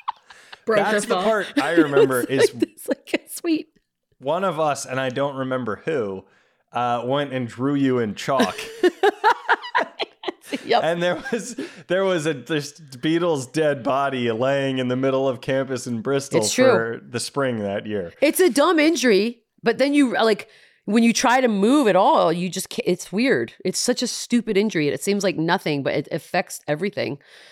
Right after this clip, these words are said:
Speaker 1: Injuries are dumb. I'm so over it already. It's already been twelve hours. I'm over it. No, it's been twenty-four probably. Ugh.
Speaker 3: Well, you know,
Speaker 1: Anyways.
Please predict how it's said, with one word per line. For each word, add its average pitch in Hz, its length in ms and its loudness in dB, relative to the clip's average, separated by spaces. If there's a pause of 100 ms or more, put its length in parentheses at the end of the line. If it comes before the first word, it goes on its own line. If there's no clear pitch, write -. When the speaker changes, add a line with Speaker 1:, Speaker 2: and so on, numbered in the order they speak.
(160)
Speaker 1:
Injuries 415 400 4
are 320 60 4
dumb. 185 540 2
I'm 143 100 -8
so - 220 2
over 127 280 0
it 120 60 -2
already. 120 400 -2 (140)
It's - 80 -16
already 165 200 -4
been 131 180 -4
twelve 127 260 -4
hours. 113 280 -6
I'm 117 120 -10
over 113 180 -8
it. - 40 -6
No, 151 120 -4
it's 139 100 -8
been 143 120 -14
twenty-four - 440 -14
probably. - 340 -12 (760)
Ugh. 214 80 6
Speaker 3:
Well, 160 720 4
you 151 60 -2
know, 160 60 0
Speaker 1:
Anyways. 151 680 4